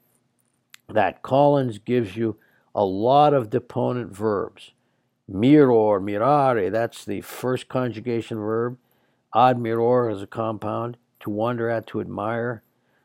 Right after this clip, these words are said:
Uh, pecco, peccare is a normal verb. It's not a deponent. But precor, precare is a deponent. De precor, compounded form of that. Audio, audere, aususum, a semi-deponent,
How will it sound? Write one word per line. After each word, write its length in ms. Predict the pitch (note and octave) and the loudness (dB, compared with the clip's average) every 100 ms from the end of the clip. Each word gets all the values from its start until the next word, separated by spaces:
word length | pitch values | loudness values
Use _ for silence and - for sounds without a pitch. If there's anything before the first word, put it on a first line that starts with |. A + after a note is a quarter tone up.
| - | -10
Uh, 320 | A#2+ A#2 A2 F#2+ - | -2 0 -2 -2 2
pecco, 320 | B2 - C3 | 4 4 2
peccare 580 | A#2 A#2 - C#3 D#3 D3+ | 2 -4 0 4 6 6
is 160 | A#2+ G2 | 4 0
a 80 | G#2 | -4
normal 800 | A2 B2+ C#3 C3 B2 A#2 A2 - | -2 0 0 0 -2 -4 -8 -12
verb. 360 | - G2 A#2 C3+ | -10 -2 -2 -2
It's 180 | G#2+ A2+ | -4 -4
not 180 | A2 | -4
a 40 | G#2+ | -4
deponent. 680 | G2 - A2 A2 D3+ F3+ _ _ _ _ _ | -6 -8 -6 -6 -6 -10 _ _ _ _ _
But 240 | A2 - | -6 -6
precor, 600 | - C3 F3+ D#3 C#3+ A#2 | 2 6 8 6 2 0
precare 800 | - A2+ A2 - A#2+ D3+ E3 D#3+ | 0 -2 -2 0 4 6 6 2
is 140 | A#2+ G2+ | 0 -4
a 60 | G#2 | -6
deponent. 640 | G2+ - A2 C3 G#3 G3+ _ _ _ _ | -8 -6 -4 -4 -4 -8 _ _ _ _
De 180 | - B2+ | 0 0
precor, 760 | D#3+ A#2+ A2+ A2 A2+ A#2+ E3 F3 _ _ _ _ | 2 0 0 0 -2 0 0 -2 _ _ _ _
compounded 640 | - G#2+ G#2 A2+ A2+ A2 | -6 -4 -2 -2 -2 -4
form 300 | - A#2 A#2 | -6 -8 -6
of 60 | A2+ | -6
that. 260 | A#2 C3+ - _ _ _ _ | -4 -6 -10 _ _ _ _
Audio, 480 | B2 C3+ C#3+ C#3+ C#3 | 4 4 6 2 2
audere, 580 | - A2 G2 B2 C#3 C3+ | 2 0 0 0 2 0
aususum, 720 | F#2 A#2+ - A2 - D3+ D#3 | 0 -2 -2 -10 -2 -2 0
a 80 | F#2+ | -4
semi-deponent, 1160 | - - D#3 E3 C3+ A#2 - A2 A2+ D#3+ F3+ | -6 -2 0 0 0 -2 -6 -6 -6 -8 -12